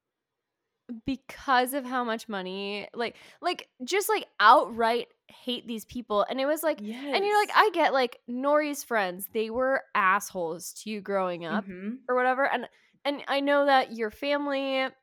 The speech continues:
Speaker 1: has always been, like, servants or gardeners, so I get that, like,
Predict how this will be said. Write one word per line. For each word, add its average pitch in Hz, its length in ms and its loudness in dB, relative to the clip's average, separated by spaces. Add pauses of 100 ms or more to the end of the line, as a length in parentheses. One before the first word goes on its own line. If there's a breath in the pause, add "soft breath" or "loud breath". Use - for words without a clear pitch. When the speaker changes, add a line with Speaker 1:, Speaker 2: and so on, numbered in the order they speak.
(260)
Speaker 1:
has 233 120 -8
always 214 260 -2
been, 220 200 0
like, 202 220 -6
servants 311 440 -4
or 302 100 -4
gardeners, 240 600 0
so 208 420 0 (360 soft breath)
I 254 100 0
get 269 260 -2
that, 269 140 2
like, 226 200 -2